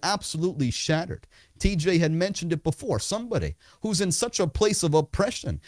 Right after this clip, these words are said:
and such a place of attack in their mind, or maybe something's happened in life, uh, uh, uh, uh, divorce, abuse, a situation that should have never happened. And you are utterly and totally shattered beyond repair.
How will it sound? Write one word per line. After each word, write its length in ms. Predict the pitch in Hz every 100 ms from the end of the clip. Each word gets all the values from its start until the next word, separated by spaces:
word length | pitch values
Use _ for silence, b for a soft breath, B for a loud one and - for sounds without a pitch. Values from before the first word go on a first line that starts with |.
| B
and 160 | 160 160
such 220 | 233 -
a 60 | 190
place 340 | - 202 -
of 100 | 143
attack 420 | 131 - 202 -
in 100 | 156
their 120 | 151
mind, 420 | 139 151 208 247 139
or 60 |
maybe 260 | 160 202 160
something's 520 | - 208 226 190 135
happened 360 | 170 196 156 123
in 160 | 123
life, 360 | 151 190 110 123
uh, 160 | 104 B B -
uh, 140 | 127
uh, 260 | 123 127 123
uh, 280 | 127 123 123
divorce, 680 | 131 147 123 220 160 71 135
abuse, 520 | 120 120 247 202 135
a 60 |
situation 760 | 127 247 - 190 214 233 - 107 B B
that 160 | 220 -
should 220 | 254 196
have 180 | 165 147
never 540 | 214 311 311 302 -
happened. 440 | - 208 240 - - - _ B B
And 160 | 180 214
you 220 | 277 185
are 160 | 160 -
utterly 600 | 269 254 139 131 151 -
and 220 | 175 185
totally 640 | - 247 220 156 147 160 b
shattered 640 | - - 220 190 113 123 123
beyond 380 | 170 190 214 190
repair. 480 | 135 185 123 73